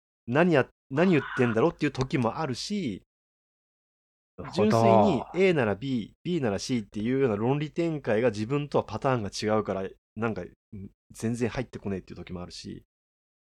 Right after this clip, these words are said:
Speaker 2: や、わかるな。僕、それすっごい、もう、つい最近も、まさにその論理展開とか、頭の中にあるモデルが違うせいで説明が難しいって話をよくやるんで、とってもわかりますよ、それは。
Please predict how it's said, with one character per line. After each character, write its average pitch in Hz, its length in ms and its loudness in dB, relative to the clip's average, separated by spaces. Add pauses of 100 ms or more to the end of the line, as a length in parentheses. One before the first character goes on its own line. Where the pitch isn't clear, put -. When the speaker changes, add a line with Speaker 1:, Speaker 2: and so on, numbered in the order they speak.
(180)
Speaker 2:
や、 - 80 -14
わ - 280 -14
か - 160 -6
る 92 140 -14
な。 92 540 -10 (960)
僕、 - 200 -14
そ - 200 -4
れ 95 100 -8
す - 360 -8
っ - 40 -20 (220)
ご 117 140 4
い、 107 60 6
も 98 120 2
う、 - 80 -8
つ - 240 2
い 180 100 8
最 - 420 -2
近 113 360 2
も、 113 160 8 (140)
ま 123 120 8
さ 156 100 8
に 113 120 6
そ 101 180 4
の 92 60 2
論 139 340 10
理 170 140 6
展 165 300 6
開 90 160 0
と - 80 -10
か、 87 100 -4
頭 156 240 6
の 170 40 12
中 175 140 10
に 113 80 8
あ 95 60 6
る 90 60 0
モ 90 200 0
デ 123 120 4
ル 139 80 8
が 147 80 8
違 - 180 -2 (120)
う 143 60 4
せ 151 140 2
い - 20 2
で 101 80 -4
説 - 300 -4
明 123 160 6
が 120 80 6
難 113 280 2
し - 160 -2
い - 20 -2
っ - 20 -8
て - 120 -12
話 - 360 -6
を 165 160 -12 (520)
よ 180 140 6
く - 180 -4
や 90 240 0
る 180 140 10
ん 104 140 10
で、 80 160 -8
と - 140 -12
っ - 20 -10 (220)
て 196 100 10
も 180 140 12
わ 165 80 8
か 156 100 4
り 151 80 6
ま 143 120 4
す - 140 -8
よ、 - 160 -16
そ - 160 -12
れ 175 60 -6
は。 80 180 -14